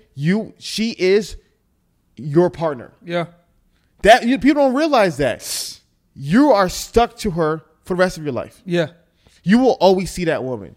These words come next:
Speaker 1: She will always be around.
Speaker 2: Could you imagine having a kid with one of your exes that you had to continue to <laughs> And then we, and people also don't think about that, the, all the drama that comes with it later. When you get a new woman,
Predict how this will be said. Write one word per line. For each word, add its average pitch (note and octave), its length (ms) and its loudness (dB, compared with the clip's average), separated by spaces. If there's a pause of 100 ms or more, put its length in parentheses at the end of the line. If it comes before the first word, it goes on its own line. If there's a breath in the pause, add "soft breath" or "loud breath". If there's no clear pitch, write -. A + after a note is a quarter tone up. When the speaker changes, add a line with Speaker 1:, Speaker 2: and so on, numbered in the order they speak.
(120)
Speaker 1:
She - 180 -4
will B3 140 2
always E3+ 400 2
be D3 120 -4
around. A#2 360 -6
Speaker 2:
Could A3+ 120 -6
you G4 120 2
imagine A#3+ 320 -6
having G3 120 -6
a E3 60 -12
kid G3 180 -8
with F3 120 -6
one F3 100 -10
of E3+ 40 -10
your E3 120 -8
exes F3 320 -14
that D#3+ 140 -14
you E3+ 80 -10
had E3 160 -6
to - 60 -18
continue E3 540 -12
to - 1500 0
<laughs> - 60 -20 (580 soft breath)
And G#3+ 160 2
then B3+ 180 -2
we, A#3 160 -6
and G#3 180 2
people B3+ 220 0
also A3+ 320 2
don't F#3+ 180 -2
think F#3 200 -6
about D#3+ 340 -2
that, D#3+ 280 -4
the, D#3 140 -6
all F#3+ 220 2
the F3+ 100 -2
drama E3+ 480 -6
that D#3 160 -6
comes D#3 300 -12
with E3 160 -4
it D#3 80 -6
later. F#3 320 -2 (380)
When E3 140 -8
you G#3+ 120 -4
get G#3 220 0
a G3 100 2
new F#3+ 180 -6
woman, G#3 520 -4